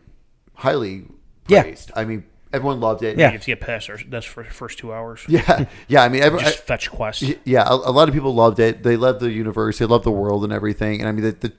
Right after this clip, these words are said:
Speaker 1: the, the, I remember this. I remember the trailer. The trailers were, the trailer was hilarious.
Speaker 2: Yeah.
Speaker 1: Um, and so I, I still think it's definitely a game. I think it's still definitely coming. Um, I just wonder if Microsoft is, like, kind of,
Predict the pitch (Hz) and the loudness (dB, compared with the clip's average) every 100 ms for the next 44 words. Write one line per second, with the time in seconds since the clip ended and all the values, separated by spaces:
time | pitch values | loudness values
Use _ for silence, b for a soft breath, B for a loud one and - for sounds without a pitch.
0 | _ 117 95 - 127 127 127 117 107 - | _ -14 -14 -2 0 2 0 -2 -6 -2
1 | 131 135 123 113 107 113 117 113 - 117 | 2 2 2 -2 -4 -2 -2 -4 -2 -2
2 | 110 113 - - 107 139 131 113 120 104 | -2 -4 -6 -18 -4 -2 0 -2 -4 -4
3 | 95 95 101 131 107 B B B - 117 | -4 -4 -4 -4 -4 B B B 4 6
4 | 110 107 101 92 b b b b - - | 6 4 -2 -12 b b b b -18 -18
5 | - 127 127 120 120 139 127 - 139 - | -10 0 2 2 -2 2 2 2 -6 0
6 | 156 - 277 147 123 151 127 131 117 117 | 2 2 2 0 2 2 2 0 0 0
7 | 110 123 120 143 - 156 139 127 139 - | 0 0 0 0 2 2 4 2 0 0
8 | 117 104 104 92 b b - 113 107 104 | 0 0 -4 -8 b b 0 4 6 4
9 | 107 - 135 131 - 131 131 135 113 120 | -2 0 0 2 0 2 4 2 2 -2
10 | 123 123 120 117 - 120 117 - 120 117 | 0 0 2 2 -4 -4 -4 0 0 0
11 | - 120 120 | -2 -2 -2